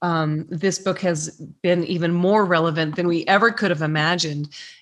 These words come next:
is that in the absence of kind of the, um,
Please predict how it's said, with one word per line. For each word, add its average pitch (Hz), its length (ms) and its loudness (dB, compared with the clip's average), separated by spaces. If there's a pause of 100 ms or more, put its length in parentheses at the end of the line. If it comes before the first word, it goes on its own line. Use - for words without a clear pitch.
(100)
is 196 260 2
that 170 340 0
in 202 180 4
the 185 260 0
absence 180 640 0
of 165 520 -2 (180)
kind 370 340 0
of 277 180 0
the, 175 460 2
um, 151 580 0